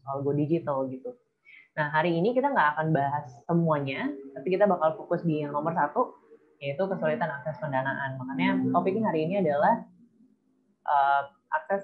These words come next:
kepada, eh, alternatif akses pembiayaan apa aja sih yang tersedia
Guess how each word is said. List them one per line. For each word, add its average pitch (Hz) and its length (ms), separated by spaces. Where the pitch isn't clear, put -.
kepada, 147 280
eh, - 500
alternatif 196 480
akses 160 320
pembiayaan 151 480
apa 147 200
aja 165 160
sih 180 120
yang 156 240
tersedia 156 480